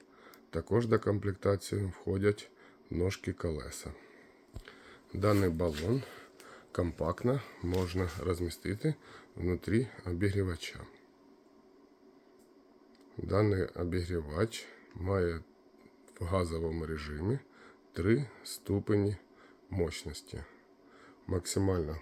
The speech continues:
потужність чотири з половиною кіловати. Також даний обігрівач оснащен вентилятором та електротенами.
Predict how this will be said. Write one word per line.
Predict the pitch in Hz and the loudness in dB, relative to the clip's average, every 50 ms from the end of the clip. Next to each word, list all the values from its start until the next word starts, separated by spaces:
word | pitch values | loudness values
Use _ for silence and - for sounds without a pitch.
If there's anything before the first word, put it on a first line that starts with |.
| - - | -10 -6
потужність | - 82 80 - - 80 78 76 80 101 131 147 - - - - - - - - - - - | -6 -6 -6 -4 -6 -6 -6 -2 0 0 0 0 -2 -10 -18 -20 -20 -20 -20 -20 -20 -16 -12
чотири | - - - - 85 95 107 135 | -10 -10 -6 -2 0 0 0 0
з | - | -2
половиною | - - 95 85 82 78 78 82 98 104 101 101 98 95 85 - - - | -4 -2 -2 0 0 0 -2 -2 -2 0 0 0 -2 -4 -6 -8 -8 -4
кіловати. | - 85 90 85 73 69 - - - - - - - - - - - - - - - - - - - - | -2 -2 0 -2 -4 -6 -10 -12 -14 -16 -20 -20 -20 -20 -20 -20 -20 -20 -20 -20 -20 -20 -20 -20 -10 0
Також | - 117 113 113 - 82 78 76 - - - - - - | 2 2 2 2 -2 -4 -2 -2 -4 -8 -12 -14 -14 -12
даний | - - 90 90 95 92 90 85 | -10 -4 -2 0 2 4 4 4
обігрівач | 82 80 82 82 82 85 82 80 98 123 143 - - - - - - - - - - - | 2 2 0 0 0 0 0 0 0 0 -2 -4 -8 -14 -18 -20 -20 -20 -20 -20 -14 -8
оснащен | - - - - - 85 82 85 95 - - 113 120 135 117 - - - - - - - - | -6 -4 -4 0 0 2 2 2 0 2 2 4 4 4 2 -4 -10 -20 -20 -20 -20 -16 -10
вентилятором | 95 85 87 104 117 113 - - 101 87 78 80 85 - - 131 139 151 156 131 - - - - - - - - - _ - | -4 2 4 6 4 4 4 0 -2 0 0 0 -2 0 0 0 2 2 2 0 -2 -8 -18 -20 -20 -20 -20 -20 -20 _ -2
та | - 98 107 123 143 - - - - - - - | 2 4 4 4 4 0 -4 -14 -20 -20 -4 -2
електротенами. | 87 85 85 92 113 117 - - 104 110 101 - - 82 78 73 76 76 71 67 | 0 2 4 4 4 2 2 0 0 0 0 0 -2 -4 -4 -4 -6 -8 -10 -10